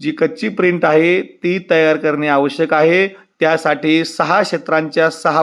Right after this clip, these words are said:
फाईल आपल्याकडे असणे आवश्यक आहे व त्यानंतर त्या संबंधित पुरावे आपल्या त्या फाईलला असणे आवश्यक आहे आणि त्या पुराव्यांचे पीडीएफ बनवून त्यामध्ये कोलाज करूनसुद्धा आपण पीडीएफ करू शकतो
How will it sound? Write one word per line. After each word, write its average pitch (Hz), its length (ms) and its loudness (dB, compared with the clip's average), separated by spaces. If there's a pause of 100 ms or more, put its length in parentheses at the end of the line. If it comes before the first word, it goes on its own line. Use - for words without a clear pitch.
(140)
फाईल 160 320 2
आपल्याकडे 156 520 -2
असणे 147 380 -2
आवश्यक 139 500 0
आहे 165 460 0 (340)
व 160 100 4
त्यानंतर 180 840 2
त्या 170 420 -2
संबंधित 170 580 -2 (140)
पुरावे 180 600 2
आपल्या 156 340 -2
त्या 156 140 0 (120)
फाईलला 180 360 0
असणे 175 340 -4
आवश्यक 175 500 0
आहे 180 300 2 (380)
आणि 151 220 -2
त्या 165 180 0
पुराव्यांचे 170 1000 2 (460)
पीडीएफ 196 340 2
बनवून 190 580 2 (720)
त्यामध्ये 170 400 2
कोलाज 175 380 2
करूनसुद्धा 196 540 0
आपण 196 300 0
पीडीएफ 196 380 0
करू 202 160 0
शकतो 208 640 -2